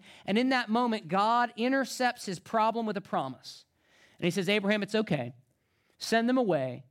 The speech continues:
You can't provide for them, and you can't protect them anymore, but I can, and I will." God's promises intersected Abraham's problems. So, so far we know God cared about Sarah's problems. We know God cared about Abraham's problems, but did God care about Hagar's problems?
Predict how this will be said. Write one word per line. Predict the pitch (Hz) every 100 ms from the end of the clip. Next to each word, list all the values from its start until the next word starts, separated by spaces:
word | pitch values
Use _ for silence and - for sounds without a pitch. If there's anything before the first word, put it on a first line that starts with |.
| _ _ _ _
You | 156 196 294
can't | - 285 277
provide | 226 226 214 214 196
for | 220
them, | 220 220
and | 202 180
you | 233
can't | 240 247 -
protect | 214 220 196
them | 185 175
anymore, | 175 185 196 156
but | 139 147
I | 156 165
can, | - 170 185 233 247 - _ _ _ _ _
and | 156
I | 160
will." | 156 220 180 127 - _ _ _ _ _ _ _ _ _ _ _ 151
God's | 196 226 240 247 247 - -
promises | - 226 226 220 233 185
intersected | 202 214 - 196 185 175
Abraham's | 165 156 151 143
problems. | - 123 120 - - - _ _ _ _ _ _ _ _ _ _
So, | -
so | 208 302 311
far | 285 262
we | 247
know | 240
God | 220 233 240
cared | - 240
about | 226 208
Sarah's | - 240 240 226
problems. | 180 160 175 190
We | 180
know | 190
God | 185 190 185
cared | 196 175
about | 170 175
Abraham's | 196 175 156 139 127
problems, | - 123 131 151
but | 143 208 180
did | 180
God | 190 214 226
care | 226
about | 185 147
Hagar's | 190 214 123 117
problems? | - 117 - - -